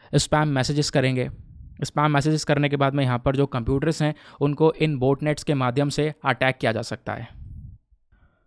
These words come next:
तो botnets ऐसे नेटवर्क हैं जो कि यहाँ पर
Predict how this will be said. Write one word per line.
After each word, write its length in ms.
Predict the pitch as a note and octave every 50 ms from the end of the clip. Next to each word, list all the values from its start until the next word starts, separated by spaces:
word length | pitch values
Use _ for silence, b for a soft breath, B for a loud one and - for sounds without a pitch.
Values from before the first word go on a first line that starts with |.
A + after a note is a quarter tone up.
| _ - -
तो 100 | D3+ C#3+
botnets 460 | B2+ D3 E3+ E3 F#3 G3 G3+ - -
ऐसे 280 | - C#3 C3+ - G3
नेटवर्क 440 | E3+ D#3+ D#3+ D#3 E3+ D#3+ E3+ E3 -
हैं 240 | F#3 F#3+ F#3+ - - - -
जो 140 | B2+ C#3 B2+
कि 120 | - C#3
यहाँ 160 | B2+ B2 A#2+
पर 500 | B2 - C#3 C#3 C#3+ C#3 - - - -